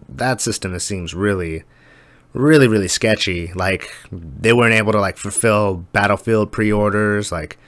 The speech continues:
or Battlefront, not Battlefield, Battlefront pre-orders. Like,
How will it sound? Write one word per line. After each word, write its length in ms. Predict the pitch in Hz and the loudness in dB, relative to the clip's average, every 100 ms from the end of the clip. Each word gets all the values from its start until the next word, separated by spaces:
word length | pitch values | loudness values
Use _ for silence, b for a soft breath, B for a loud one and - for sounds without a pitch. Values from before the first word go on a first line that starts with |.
| b b b b | b b b b
or 80 | 92 | 0
Battlefront, 540 | 101 107 92 - 101 85 | 2 2 2 0 0 0
not 180 | 101 | -4
Battlefield, 540 | 95 92 87 98 95 87 | -2 -2 -2 -2 -4 0
Battlefront 600 | 101 95 - 104 104 - | 0 -2 -2 0 0 -2
pre-orders. 760 | - 113 104 107 110 110 101 92 | -2 0 0 0 0 -2 -4 -6
Like, 300 | 90 87 | -6 -8